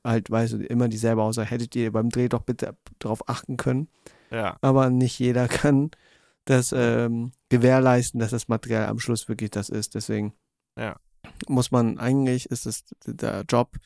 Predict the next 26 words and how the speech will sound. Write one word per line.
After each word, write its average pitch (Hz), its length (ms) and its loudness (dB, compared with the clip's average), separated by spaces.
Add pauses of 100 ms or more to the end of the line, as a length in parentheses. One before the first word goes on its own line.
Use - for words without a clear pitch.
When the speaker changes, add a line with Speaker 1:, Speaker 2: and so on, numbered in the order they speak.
(800)
Speaker 1:
des, - 320 -2
der, 117 380 4
des 113 260 -4
Editorin, 120 760 2
äh, 110 340 -2
das - 340 -4
zu 113 100 -6
fixen, 120 440 -2
soweit 107 360 -2
es - 180 -8
möglich 113 340 -4
ist, 113 360 -4
oder 107 260 -4
zumindest 110 420 -4
zu 113 80 -10
gucken, 110 300 -6
dass 104 200 -4
halt 107 160 -4
alles, 104 280 -6
äh, 104 280 -8 (120)
äh, 85 160 -10 (400)
im 113 140 -8
Einklang 110 340 -4
Speaker 2:
Mhm. 104 60 -4
Speaker 1:
ist. 104 100 -6
Auch 120 160 -2